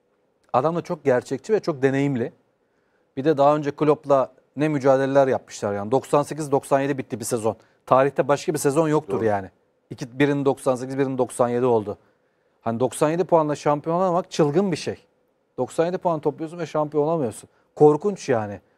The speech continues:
Speaker 1: Jürgen Klopp bu kabusu yaşadı. Çünkü doksan sekiz puan toplayan biri vardı. Bunları da bildiği için Guardiola, rakibin ne kadar güçlü ve vazgeçmeyen bir rakip olduğunu, şu anda hiç şampiyonluktan söz etmiyor. Gerçekten de Liverpool'un ben de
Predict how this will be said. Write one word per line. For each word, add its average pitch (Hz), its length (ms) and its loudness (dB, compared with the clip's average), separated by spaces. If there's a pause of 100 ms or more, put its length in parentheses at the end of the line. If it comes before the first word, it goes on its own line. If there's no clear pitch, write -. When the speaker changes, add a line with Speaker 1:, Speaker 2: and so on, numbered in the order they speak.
(140)
Speaker 1:
Jürgen 147 380 2
Klopp 180 360 2 (300)
bu 190 60 4
kabusu 156 480 4
yaşadı. 170 480 2 (280)
Çünkü 175 240 -4
doksan 185 320 2
sekiz - 260 -12
puan 170 240 2
toplayan 160 420 0
biri 160 140 4
vardı. 117 320 2 (640)
Bunları 202 320 2
da 202 120 4
bildiği 170 280 -4
için 165 260 -4
Guardiola, 127 640 2 (420)
rakibin 135 460 -4
ne 143 60 0
kadar 131 260 0
güçlü 127 460 -4
ve 139 140 6
vazgeçmeyen 131 640 0
bir 120 60 0
rakip 117 280 -2
olduğunu, 127 380 -2 (340)
şu 175 200 0
anda 151 180 0
hiç 170 100 -4
şampiyonluktan 143 540 -2
söz 139 220 -2
etmiyor. 131 280 -4
Gerçekten 156 600 0
de 165 100 -6
Liverpool'un 151 500 -4
ben 147 200 2
de 151 140 -2